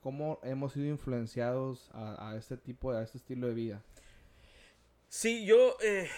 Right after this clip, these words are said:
Speaker 2: eh, platicaba una ocasión, y te lo comentaba a ti, que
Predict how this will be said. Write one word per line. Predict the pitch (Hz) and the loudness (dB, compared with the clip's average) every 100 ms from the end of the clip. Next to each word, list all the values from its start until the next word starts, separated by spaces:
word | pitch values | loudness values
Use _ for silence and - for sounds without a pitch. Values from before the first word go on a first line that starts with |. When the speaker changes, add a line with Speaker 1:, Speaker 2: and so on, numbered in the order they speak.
| 170 | -4
Speaker 2:
eh, | 165 | -4
platicaba | 156 165 - 156 202 226 | -4 -6 -10 -4 -2 -2
una | 233 220 | 0 0
ocasión, | 190 - 160 - 160 180 - - - - - | -2 -4 -6 -4 -4 -4 -12 -20 -20 -16 -12
y | 131 120 117 | -10 -10 -8
te | 131 | -8
lo | 131 | -6
comentaba | 127 131 127 143 | -6 -8 -4 -4
a | 139 | -4
ti, | - 139 - | -6 -18 -8
que | 147 123 | -6 -6